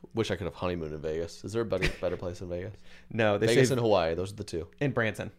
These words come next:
Speaker 1: And Branson.
Speaker 2: Yes.
Speaker 1: Those are the top three.
Speaker 2: The big three.
Speaker 1: Those
Speaker 2: It's
Speaker 1: are the
Speaker 2: tough to
Speaker 1: big
Speaker 2: get
Speaker 1: three.
Speaker 2: spots.
Speaker 1: Tough.
Speaker 2: <laughs> Yeah.
Speaker 1: Um, it's got what you need, man. Golf, food, pool.
Speaker 2: You love
Speaker 1: Blackjack.
Speaker 2: pools. Tell everyone
Speaker 1: Pools
Speaker 2: how
Speaker 1: are
Speaker 2: much you
Speaker 1: fun.
Speaker 2: love pools.
Speaker 1: Love pools.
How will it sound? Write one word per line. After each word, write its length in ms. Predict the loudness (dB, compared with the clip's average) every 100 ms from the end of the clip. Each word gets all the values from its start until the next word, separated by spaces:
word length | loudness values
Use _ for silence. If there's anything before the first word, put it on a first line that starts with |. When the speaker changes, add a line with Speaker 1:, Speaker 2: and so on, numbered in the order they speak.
| -10
Speaker 1:
And 140 | -6
Branson. 360 | 2 2 2 -2 -2
Speaker 2:
Yes. 280 | 0 0 4
Speaker 1:
Those 220 | 2 2
are 40 |
the 120 | 0 2
top 300 | 4 4 2
three. 340 | 0 0 2
Speaker 2:
The 80 | 0
big 260 | 0 0
three. 240 | 0 2 4
Speaker 1:
Those 160 | 4
Speaker 2:
It's 80 | 8
Speaker 1:
are 60 | 8
the 0 |
Speaker 2:
tough 60 | 10
to 40 |
Speaker 1:
big 60 | 8
Speaker 2:
get 100 | 8
Speaker 1:
three. 320 | 8 10 10 10
Speaker 2:
spots. 360 | 8 8 -6 -8 -10 -16 -8
Speaker 1:
Tough. 500 | 8 8 8 2 -12
Speaker 2:
<laughs> 240 | -10 -8 -4
Yeah. 100 | -6 -6 -20 -20 -6
Speaker 1:
Um, 520 | 0 2 2 0 -2 -8 -18 -18 -14
it's 160 | -6
got 140 | 0 0
what 120 | 0
you 60 | -2
need, 240 | -2 -2
man. 300 | -2 -4 -6 4
Golf, 500 | 8 8 6 -6 -20 -20 -20 -20 -20 -20
food, 460 | 0 4 4 2 -4 -20 -12
pool. 460 | -2 0 0 -2 -10 _ _ -20 -20 -20 -4
Speaker 2:
You 140 | 2
love 220 | 6 8 8
Speaker 1:
Blackjack. 120 | 4
Speaker 2:
pools. 420 | 2 -2 -6 -14 -20 -2
Tell 180 | 2
everyone 200 | 4 4 4
Speaker 1:
Pools 40 |
Speaker 2:
how 40 |
Speaker 1:
are 40 | 4
Speaker 2:
much 80 | 4
you 60 |
Speaker 1:
fun. 60 | 4
Speaker 2:
love 160 | 2 2
pools. 220 | -2 0
Speaker 1:
Love 220 | 0 -2
pools. 380 | -8 -8 -8 -10